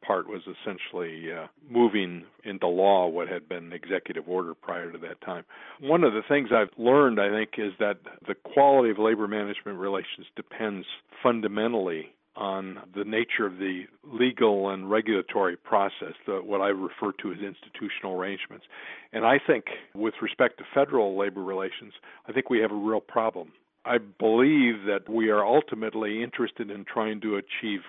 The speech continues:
collaboration between labor and management, but I don't see the institutional arrangements, particularly the idea of dueling executive orders when we move from Democrat presidents to Republican presidents and back again, as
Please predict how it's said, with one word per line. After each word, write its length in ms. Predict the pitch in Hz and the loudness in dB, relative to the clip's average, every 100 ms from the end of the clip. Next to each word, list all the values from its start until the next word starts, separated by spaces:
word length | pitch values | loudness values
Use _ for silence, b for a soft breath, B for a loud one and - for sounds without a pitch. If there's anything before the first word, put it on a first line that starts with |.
| - | -6
collaboration 840 | 104 104 104 98 98 107 - 101 | -2 0 0 0 0 -2 -4 -10
between 360 | 92 - 107 95 | -12 -12 -10 -8
labor 360 | 95 98 98 95 | -6 -6 -6 -6
and 80 | |
management, 640 | 92 95 98 95 - 98 - B B B - | -8 -10 -10 -10 -14 -18 -18 B B B 2
but 100 | 110 | 6
I 100 | 107 | 8
don't 220 | 127 117 - | 6 4 -2
see 180 | 135 120 | 0 2
the 200 | 101 107 | 2 -2
institutional 760 | 113 - 95 - 127 - 101 95 | -6 -10 -10 -6 -6 -4 -4 -2
arrangements, 580 | 104 117 - 107 - - - - - | -2 -2 -4 -10 -16 -16 -18 -18 -6
particularly 600 | 110 135 127 117 101 95 | -2 0 0 0 -2 -2
the 220 | 92 95 | -4 -2
idea 440 | 98 90 104 101 | -2 -2 -2 0
of 220 | 95 92 95 - 104 | 0 -2 -6 -10 -2
dueling 400 | 117 120 117 107 | 4 6 6 4
executive 600 | 101 - 110 - 101 90 | 0 0 0 0 -4 -4
orders 400 | 95 98 92 90 87 - 92 | -2 0 0 -2 -4 -10 -12
when 260 | 107 101 | -10 -8
we 100 | 101 | -8
move 280 | 95 107 101 - | -6 -6 -6 -8
from 180 | 95 92 | -10 -6
Democrat 560 | 98 101 - 107 95 - | -4 -4 -4 -4 -4 -4
presidents 460 | - 98 95 95 - | -4 -4 -4 -16 -14
to 60 | 101 | -12
Republican 600 | 92 - 113 104 101 98 | -10 0 0 2 -2 -8
presidents 520 | 90 98 90 98 92 - | -8 -8 -8 -12 -16 -16
and 160 | 95 | -10
back 300 | 101 101 - | -6 -4 -6
again, 320 | 92 98 90 _ B B B B | -14 -14 -14 _ B B B B
as 220 | - 117 | -4 -2